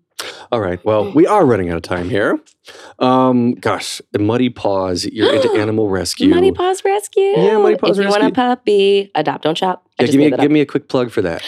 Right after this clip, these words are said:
Speaker 2: Muddy Paws Rescue is amazing. It is an organization based in New York City. It's foster-based, so they don't have an actual shelter. It's, uh, run by a woman named Rachel Ziering, who is just,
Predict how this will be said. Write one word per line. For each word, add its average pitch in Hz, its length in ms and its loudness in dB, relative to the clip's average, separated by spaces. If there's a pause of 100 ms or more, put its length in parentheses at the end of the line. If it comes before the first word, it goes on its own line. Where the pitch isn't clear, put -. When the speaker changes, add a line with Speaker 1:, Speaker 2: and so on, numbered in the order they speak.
(140)
Speaker 2:
Muddy 190 180 2
Paws 214 200 -2
Rescue 170 360 0
is 156 120 2
amazing. 147 380 0
It - 140 -4
is 156 240 -2
an 151 80 0
organization 156 540 0
based 147 220 -4
in 160 40 -2
New 156 60 0
York 147 140 -2
City. 139 180 -4
It's 139 120 -6
foster-based, 156 580 -2
so 135 100 -8
they 143 80 -4
don't 147 160 -6
have 185 100 -4
an 160 80 -2
actual 143 300 -6
shelter. 226 400 -4
It's, - 600 -12
uh, 175 180 0
run 175 160 0
by 180 320 0
a 165 180 0
woman 160 220 0
named 147 180 0
Rachel 156 280 -2
Ziering, 143 400 -4
who 147 120 -4
is 139 240 -6
just, - 380 -2